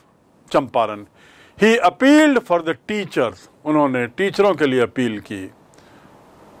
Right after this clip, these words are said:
किनको? महादेव देसाई और नरहरि पारिक,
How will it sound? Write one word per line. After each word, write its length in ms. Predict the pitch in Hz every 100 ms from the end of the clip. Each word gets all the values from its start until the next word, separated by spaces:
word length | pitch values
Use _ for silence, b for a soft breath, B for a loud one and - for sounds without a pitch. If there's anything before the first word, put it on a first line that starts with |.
| - - - - - -
किनको? 340 | 226 226 214
महादेव 520 | 139 143 170 175 160 147
देसाई 560 | 139 131 151 190 240
और 240 | 220 156 139
नरहरि 420 | 135 147 135 143
पारिक, 500 | - 165 165 135